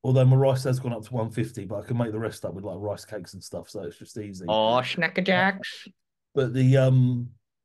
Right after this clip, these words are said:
Speaker 2: Come and lie on your bed.
Speaker 1: when I, when I make rice, I make it really fucking voluminous.
Speaker 2: Oh, yeah.
Speaker 1: Which is fine for one meal.
Speaker 2: Yeah.
Speaker 1: Like, you know, when I do, like, a hundred and twenty-five, I, I,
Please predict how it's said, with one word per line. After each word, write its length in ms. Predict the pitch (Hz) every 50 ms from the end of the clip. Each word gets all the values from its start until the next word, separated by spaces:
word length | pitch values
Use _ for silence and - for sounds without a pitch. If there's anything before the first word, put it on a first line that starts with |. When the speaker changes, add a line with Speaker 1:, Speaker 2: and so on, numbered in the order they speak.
| _ _ _ _ _ _ _ _ _ _ _ _ _ _ _ _ _ _ _ _ -
Speaker 2:
Come 120 | 156 156
and 80 | 165 175
lie 60 | 180
on 80 | 180
your 100 | 175 170
bed. 220 | 175 143 117 107 - -
Speaker 1:
when 120 | 151 151
I, 120 | 156 156 156 151
when 160 | 143 160 151 156
I 120 | 156 156
make 220 | 147 143 135 131 120 117 113
rice, 420 | 127 147 143 131 113 107 - - 135
I 60 | 123
make 220 | 123 131 127 131
it 80 | 135 120 123 123
really 340 | 127 131 131 131 127 120 120
fucking 380 | - 131 127 131 131 117 123
voluminous. 680 | 123 123 123 123 127 127 139 156 160 - - - - - _ _ _ _ _ _ _ _ _ _ _ _ _ _ _ _ _ _ _ - -
Speaker 2:
Oh, 120 | 190 226
yeah. 260 | 190 90 92 95 92 - - _ _ _ _ _ _ _
Speaker 1:
Which 180 | - 143 131 131
is 120 | 156 131
fine 260 | - 196 190 180 170 131
for 120 | 143 135
one 220 | 147 156 151 135
meal. 340 | 120 101 95 92 117 127 131 _ _ _ _ _ _ _ _ -
Speaker 2:
Yeah. 240 | 120 131 113 - - _ _ _ _ _ _ _ _ _ _ _ _ _ _ _ -
Speaker 1:
Like, 300 | 135 131 123 120 117 -
you 120 | 135 135 131
know, 160 | 123 117 120
when 200 | 123 131 139 135
I 60 | 135
do, 240 | 135 131 143 139 135
like, 200 | 127 131 127 120
a 20 | 131
hundred 240 | 135 147 135 131
and 100 | 131 127
twenty-five, 400 | 127 139 131 123 127 131 123 123 127 123 131 131 131 131
I, 40 |
I, 260 | 135 143 143 143 139